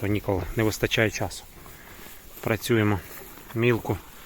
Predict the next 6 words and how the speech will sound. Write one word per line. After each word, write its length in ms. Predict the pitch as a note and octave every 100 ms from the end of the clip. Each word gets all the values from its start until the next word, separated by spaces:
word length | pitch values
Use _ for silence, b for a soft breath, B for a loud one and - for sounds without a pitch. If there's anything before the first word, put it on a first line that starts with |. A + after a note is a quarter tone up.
| B B -
було 240 | A2+ A#2+
шість 260 | - A#2+ -
місяців 460 | B2+ - - D3
дев'ятнадцятого, 680 | B2+ C3 B2+ C3 B2 - A#2+
по-моєму, 340 | - B2 A2+ A2
дев'ятнадцятого. 640 | G#2+ G#2 G2 - - F#2+